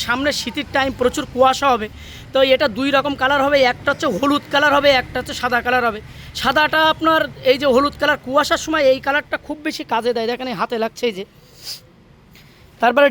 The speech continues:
ডিসপ্লে, ডিজিটাল মিটার, বড় হেডলাইট, মাঠগাট হেডলাইট, টায়ারের বা বডি কন্ডিশন, বডির কোয়ালিটি তো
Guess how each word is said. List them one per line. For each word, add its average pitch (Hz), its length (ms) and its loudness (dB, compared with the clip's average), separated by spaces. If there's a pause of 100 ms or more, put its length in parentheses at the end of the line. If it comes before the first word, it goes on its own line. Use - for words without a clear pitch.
(100)
ডিসপ্লে, 277 380 2 (100)
ডিজিটাল 262 420 0
মিটার, 254 300 2 (120)
বড় 247 140 2 (120)
হেডলাইট, 247 440 0 (120)
মাঠগাট 226 420 -2
হেডলাইট, 262 340 -6
টায়ারের 262 460 2
বা 254 80 2 (100)
বডি 226 220 2 (100)
কন্ডিশন, 269 380 -2 (120)
বডির 226 320 0
কোয়ালিটি 247 440 0
তো 285 40 4